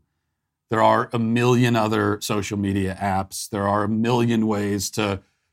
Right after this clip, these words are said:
uh, express yourself on the internet. Like, how many ways do you actually need? And on how many platforms do we have? And I say this as someone who's on fifty different platforms myself. Um, and I can have the excuse that I do it for a living, but even then, it's still excessive.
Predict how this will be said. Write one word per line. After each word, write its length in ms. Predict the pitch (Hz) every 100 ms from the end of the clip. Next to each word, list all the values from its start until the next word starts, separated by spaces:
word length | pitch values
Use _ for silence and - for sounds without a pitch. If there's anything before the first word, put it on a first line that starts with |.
| _ _ _ _
uh, 260 | 104 104 107
express 560 | 117 110 - - 120 -
yourself 560 | 120 - 120 110 101 -
on 240 | 117 123 123
the 80 |
internet. 680 | 113 117 107 101 98 92 - - _ _ _ _ _ _ _ -
Like, 120 | 113
how 180 | - 156
many 240 | 196 196 160
ways 380 | 143 147 139
do 120 | 101 120
you 180 | 123
actually 520 | 113 104 - 117 107 107
need? 400 | 107 101 71 - _ _ _ _
And 100 | 135 135
on 160 | 139
how 180 | - 180
many 180 | 254 240
platforms 960 | - - 143 147 147 135 113 101 92
do 100 | -
we 80 | 113
have? 220 | 117 127
And 80 | 123
I 80 | 131
say 160 | 190
this 160 | 160 135
as 80 | 123
someone 180 | 123 120
who's 100 | 110
on 340 | 117 113 98 _ _
fifty 360 | - 160 143 135
different 240 | 120 120
platforms 420 | 117 107 104 101
myself. 340 | 95 92 92 - _ _ _ _ _ _ _ _ -
Um, 480 | 113 120 107 101 101 -
and 80 | 120
I 120 | 123
can 80 | 123
have 120 | 123
the 60 | 113
excuse 320 | 113 120 104
that 100 | 104
I 60 |
do 140 | 98 101
it 80 | 95
for 80 |
a 20 | 95
living, 220 | 120 101
but 100 | 101
even 160 | 113
then, 160 | 113 120
it's 140 | 95
still 180 | - 107
excessive. 500 | 92 - 82 - _